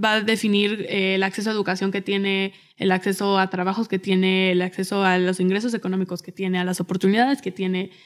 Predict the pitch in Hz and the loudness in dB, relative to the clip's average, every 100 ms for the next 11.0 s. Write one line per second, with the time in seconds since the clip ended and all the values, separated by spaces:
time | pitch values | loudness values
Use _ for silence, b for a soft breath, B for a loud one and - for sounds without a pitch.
0 | B B _ - 220 240 233 233 240 247 | B B _ -2 2 2 2 0 0 2
1 | 262 269 233 214 208 220 240 202 180 180 | 4 4 2 0 -4 -4 -4 -4 -4 -4
2 | 175 170 277 277 185 b b b _ - | -8 -4 0 0 -2 b b b _ -2
3 | 240 269 - 320 247 202 220 247 180 - | 0 0 2 0 0 0 0 0 -2 -4
4 | 220 - 202 233 247 269 254 202 220 226 | -6 -6 -4 0 2 2 2 2 2 2
5 | 226 220 226 226 226 226 220 208 - - | 0 0 0 0 0 0 -2 -4 -10 -8
6 | 233 202 175 b b - 240 262 240 - | -4 -4 -6 b b -4 2 2 0 -2
7 | 226 226 240 247 214 214 220 220 214 254 | 0 2 2 2 0 0 0 -2 -4 -2
8 | 247 262 226 214 233 233 240 226 240 226 | 0 0 0 0 0 0 0 2 2 0
9 | 208 202 196 220 202 190 196 202 202 190 | 0 0 0 -2 0 0 0 0 -4 -2
10 | 185 185 208 208 202 190 190 180 196 | 0 0 0 -2 -2 -2 0 0 -2